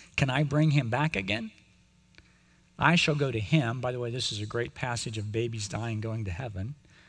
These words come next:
"I'll sh-, I shall go to him, but he will not return to me." Now, that's not hard-heartedness.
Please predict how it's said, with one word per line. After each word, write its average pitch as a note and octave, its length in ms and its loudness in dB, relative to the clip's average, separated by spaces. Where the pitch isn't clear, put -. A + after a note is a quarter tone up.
"I'll C#3+ 160 2
sh-, C#3 320 -2
I B2+ 100 4
shall E3 180 2
go C3+ 140 -2
to A2+ 80 -2
him, B2+ 420 -2
but B2+ 140 -4
he E3 140 2
will D3 140 0
not C3 200 -2
return A2+ 420 -4
to G2+ 120 -6
me." F#2 240 -2
Now, D#3+ 60 6
that's F#3+ 240 2
not C#3+ 160 4
hard-heartedness. B2+ 1120 -2